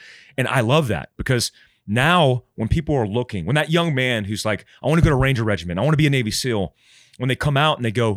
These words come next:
"Who am I gonna pay attention to? This dickbag who's talking about his Lambos, his Ferraris, and how badass he is.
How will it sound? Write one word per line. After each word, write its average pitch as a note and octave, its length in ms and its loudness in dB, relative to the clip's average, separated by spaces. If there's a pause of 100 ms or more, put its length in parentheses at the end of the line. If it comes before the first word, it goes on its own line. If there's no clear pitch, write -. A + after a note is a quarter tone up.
"Who D#3+ 120 -2
am E3 80 0
I D#3 60 2
gonna D3+ 160 -2
pay A#2+ 140 -2
attention F#2+ 420 -8
to? B1+ 200 -16 (540)
This A#2+ 300 -4
dickbag C3+ 680 0
who's A#2+ 160 0
talking A#2 240 0
about G#2 240 -2
his F2+ 220 -4
Lambos, A#2+ 600 0
his F2+ 160 -8
Ferraris, A2+ 560 -2
and G2 80 -12
how F#2+ 80 -4
badass G#2+ 540 -2
he B2 160 -6
is. C#3 240 -6